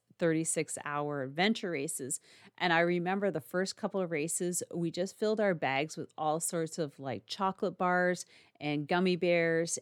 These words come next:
and Clif Bars and things like that, like, so sugary that at the end,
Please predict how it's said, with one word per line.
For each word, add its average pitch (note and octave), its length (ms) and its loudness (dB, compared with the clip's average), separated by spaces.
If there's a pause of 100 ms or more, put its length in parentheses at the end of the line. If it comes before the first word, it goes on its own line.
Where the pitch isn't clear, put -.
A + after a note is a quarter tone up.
(120)
and D3+ 440 -2 (100)
Clif G3 340 -2
Bars E3 720 2
and C#3+ 460 -2 (600)
things A3+ 260 4
like F#3+ 160 4
that, - 240 2
like, B2+ 140 -4
so - 460 4
sugary C#3+ 580 -2 (460)
that E3 260 4
at F3 240 -2
the G3 260 0
end, F3 520 2